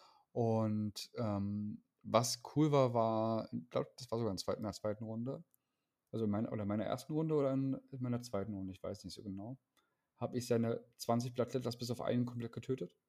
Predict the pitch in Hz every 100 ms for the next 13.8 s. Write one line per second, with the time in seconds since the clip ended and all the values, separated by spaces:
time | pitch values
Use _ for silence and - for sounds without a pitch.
0 | _ _ 123 - 127 123 113 127 135 131
1 | 123 127 127 160 123 117 110 120 143 120
2 | 120 113 - 120 120 131 117 113 147 143
3 | 139 127 123 - - 147 147 143 143 139
4 | 147 143 - 135 123 127 123 - 143 143
5 | 143 - 202 - _ _ _ _ _ _
6 | _ _ _ _ _ _ _ _ _ _
7 | - 123 - 135 131 131 - 143 143 127
8 | 117 113 139 - 135 143 139 127 123 127
9 | 113 127 123 135 147 135 - 120 117 120
10 | 127 127 120 120 120 113 110 147 127 107
11 | 107 139 151 - - - _ - 127 123
12 | 120 117 117 117 110 117 110 123 123 117
13 | 110 113 104 107 117 123 - 143